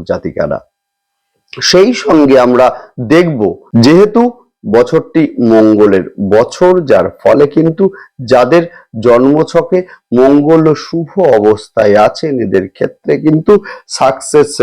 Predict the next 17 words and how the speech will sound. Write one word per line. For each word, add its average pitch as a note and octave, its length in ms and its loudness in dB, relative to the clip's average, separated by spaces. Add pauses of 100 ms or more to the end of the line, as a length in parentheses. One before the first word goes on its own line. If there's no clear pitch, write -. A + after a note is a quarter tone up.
রেট D3 400 2
সেইটা B2 500 0 (440)
যথেষ্ট A#2+ 640 -2 (240)
বাড়বেই G#2 720 2
বাড়বে। D3 520 0
সেই G#2 300 -8 (140)
সঙ্গে C3+ 420 0 (640)
যাদের D3 400 2 (320)
মঙ্গলের E3 500 2 (240)
দশা B2+ 480 0 (240)
এবং C#3+ 320 2 (140)
অন্তর্দশা G#2+ 920 0 (460)
এই E3+ 280 2
মুহূর্তে A#2+ 640 -2
চলছে D3 560 -2
এদের G2+ 260 0 (100)
ক্ষেত্রে - 440 -6